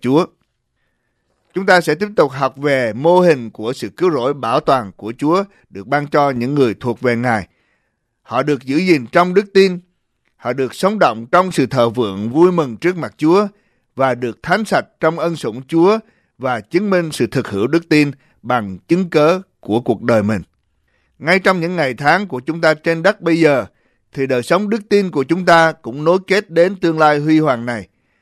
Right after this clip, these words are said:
Và trong đức tin, chúng ta cũng sống động trong sự giữ gìn chọn lựa của ân sủng Chúa, sẽ bày tỏ tấm lòng đời đời biết ơn Chúa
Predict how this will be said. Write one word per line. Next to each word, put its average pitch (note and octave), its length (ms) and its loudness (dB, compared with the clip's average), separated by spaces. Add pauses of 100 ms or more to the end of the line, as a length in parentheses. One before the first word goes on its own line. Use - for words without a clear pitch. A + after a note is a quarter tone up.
(320)
Và A#2 120 -6
trong F#3 280 0
đức A3 180 -4
tin, G3 340 0
chúng G3+ 240 -4
ta A#3+ 200 6
cũng C#3+ 240 -10
sống G#3 260 -2
động G#2 260 -2 (400)
trong G3 240 6
sự D3 180 -2
giữ B2+ 200 -2
gìn D#3+ 460 2
chọn A#2+ 240 -4
lựa G#2+ 200 -6
của C#3 140 -2
ân D#3 180 0
sủng B2+ 260 -10
Chúa, F3+ 280 2 (520)
sẽ D#3 200 -2
bày D#3+ 220 4
tỏ C3+ 240 2
tấm A3 280 2
lòng D#3+ 300 4
đời D3 180 2
đời C3+ 220 2
biết D3+ 240 -2
ơn F3 240 2
Chúa G#3+ 320 2